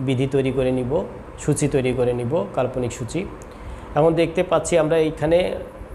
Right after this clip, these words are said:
এই কলামটাতে আছে শ্রমের পরিমাণ, পরিবর্তনীয় উপাদান অর্থাৎ শ্রম দেয়া আছে। তারপর মোট উৎপাদন, এইটা, এটা কাল্পনিক, এটা আমরা ধরে নিয়েছি,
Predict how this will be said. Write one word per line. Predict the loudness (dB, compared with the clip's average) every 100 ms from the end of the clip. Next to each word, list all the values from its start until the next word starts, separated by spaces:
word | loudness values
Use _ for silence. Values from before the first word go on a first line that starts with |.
| -4
এই | 0 2
কলামটাতে | 4 4 4 2 2 2
আছে | 2 -2 -4 -8 -8
শ্রমের | 2 6 8 6
পরিমাণ, | 4 2 0 -4 -8 -14 -18 -6
পরিবর্তনীয় | 0 2 2 2 2 2 2
উপাদান | 0 2 2 2
অর্থাৎ | 0 0 -2
শ্রম | -2 2 2 2
দেয়া | -2 -4
আছে। | -8 -10 -14 -14 -14 -16 -16 -16 -16 -6 0
তারপর | 2 2 0 0
মোট | 4 6
উৎপাদন, | 6 2 -2 -2 -6 -10 -16 -18 -14 -4
এইটা, | -2 0 -2 -2
এটা | -2 0
কাল্পনিক, | 4 2 2 0 2
এটা | 2 2
আমরা | 2 0
ধরে | 2 2
নিয়েছি, | 2 0 -4 -8